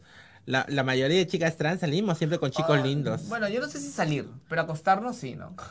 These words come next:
Speaker 1: Y sí,
Speaker 2: <laughs>
Speaker 1: pero,
Speaker 2: Porque
Speaker 1: pero también es que a ellos, ah, pará, a los chicos estos que juegan fútbol les gusta que las, que las travestis las en-, los engrían, le-, que le den regalito, que le compren los chimpunes, las zapatillitas, que se lo lleven a las, a las discotecas bien
Speaker 2: Ujú.
Speaker 1: cambiaditos.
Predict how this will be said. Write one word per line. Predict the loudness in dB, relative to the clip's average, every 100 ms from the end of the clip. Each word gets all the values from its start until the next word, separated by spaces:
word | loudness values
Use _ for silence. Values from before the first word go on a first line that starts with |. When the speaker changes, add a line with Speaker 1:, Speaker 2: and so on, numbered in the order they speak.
| -10 -2
Speaker 1:
Y | 0
sí, | 2 4 6 4
Speaker 2:
<laughs> | 4
Speaker 1:
pero, | 4 6
Speaker 2:
Porque | 6 4 2 2 4
Speaker 1:
pero | 6
también | 6 6 6
es | 4
que | 4 6
a | 8
ellos, | 8 8 6 4 -2 -20 -20 -20 -20 -10 2
ah, | 4
pará, | 6 6 4 -2 -20 2
a | 8
los | 8
chicos | 8 6 6
estos | 6 4 4
que | 4
juegan | 8 8 6
fútbol | 4 6 8
les | 8 6
gusta | 4 4
que | 4
las, | 4 2 0 -4 0
que | 2
las | 2
travestis | 4 6 6 4 4
las | 2 2
en-, | 0
los | 0 0
engrían, | 0 0 0 0 -4 -10 -20 -18 -10
le-, | 0
que | 4
le | 6
den | 6 4
regalito, | 4 4 2 2 2
que | 2
le | 0
compren | 0 0 2 0
los | 0
chimpunes, | -4 -2 -2 2 2
las | 0
zapatillitas, | -2 -6 -6 -4 -2 -2 0 0
que | 0
se | 0
lo | 2
lleven | 2 0 0
a | 0
las, | -2 -2 -4
a | 0
las | 2
discotecas | 0 -4 -4 -2 0 0
bien | -2
Speaker 2:
Ujú. | -2
Speaker 1:
cambiaditos. | -2 0 0 0 -2 -2 -4